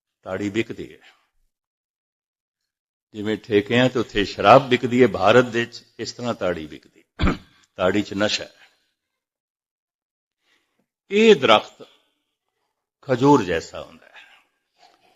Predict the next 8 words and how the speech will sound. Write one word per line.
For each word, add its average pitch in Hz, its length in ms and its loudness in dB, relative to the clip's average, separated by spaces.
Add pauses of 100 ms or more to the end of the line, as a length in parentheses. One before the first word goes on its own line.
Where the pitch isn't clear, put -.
ਪੱਛ 139 320 -4
ਲਾ 101 280 2
ਕੇ - 340 -14 (440)
ਨਾਲ 107 340 2
ਭਾਂਡਾ 104 420 0
ਬੰਨ੍ਹ 117 260 0
ਦਿੰਦੇ 104 300 0
ਨੇ, 90 220 -10